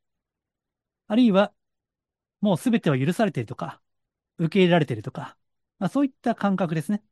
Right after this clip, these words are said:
え、それをこう、気づきとして得ていくっていうのが、この波動の法則の実践であると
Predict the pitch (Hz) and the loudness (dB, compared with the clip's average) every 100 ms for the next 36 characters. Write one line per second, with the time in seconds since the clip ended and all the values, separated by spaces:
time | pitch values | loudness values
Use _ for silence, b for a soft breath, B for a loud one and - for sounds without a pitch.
0 | _ _ _ _ _ _ _ _ 190 - | _ _ _ _ _ _ _ _ -4 0
1 | 285 311 311 - 233 240 220 _ _ _ | 2 4 2 0 2 4 2 _ _ _
2 | _ _ 202 233 247 247 - - 214 214 | _ _ -2 0 0 -2 -4 -4 -4 -2
3 | 170 143 202 - 160 180 165 135 131 _ | -2 -2 -4 -2 -2 -2 -2 -4 -4 _
4 | _ _ - 160 147 175 196 156 127 143 | _ _ -6 -2 0 0 -2 -4 -4 -4
5 | 147 120 - 120 110 107 - | -4 -4 -10 -10 -10 -14 -16